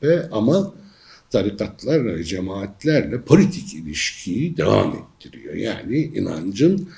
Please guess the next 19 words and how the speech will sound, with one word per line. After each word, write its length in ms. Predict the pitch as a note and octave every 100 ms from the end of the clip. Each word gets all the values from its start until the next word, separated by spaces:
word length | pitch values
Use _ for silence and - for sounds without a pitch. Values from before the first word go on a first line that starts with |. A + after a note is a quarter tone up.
| - - -
politik 480 | G2+ G2+ - - B2
bir 160 | - -
araç 340 | - B2 D#3 -
olarak 440 | C2+ C2 - _
kullanılması 1080 | A2 F#2 F#2 G2 F#2 G2 F#2 - D3+ D3+ - -
konusunda 880 | E2+ D2+ - - C2+ C2+ A#2+ D#3+ D#3 - - - -
herhangi 800 | B2 G#2 C3 E3 D#3+ G#2+ E2+ - -
bir 180 | E2+
şekilde 840 | - - D#2+ - D#2+ D#2 C3 D#3+ D#3 - - - -
bir, 480 | A#2+ A2+ G2 - A2+
e, 260 | G2 F2+ F2 E2 C#2 C#2+ C#2+ C2 B1 A#1+ A1+ G#1 - - - -
değişiklik 760 | B2+ A#2+ G#2+ - G#2+ - D3 - - _ -
görmüyoruz 1000 | A2+ A2 G2+ D2 B1 - - - - - - _ -
A 140 | -
K 200 | - E2+
P 100 | D#2+
politikalarında. 840 | D2+ C2+ B1 - - A1 G#1+ - -
Tam 260 | B2 A2 -
tersine 600 | - - - - D3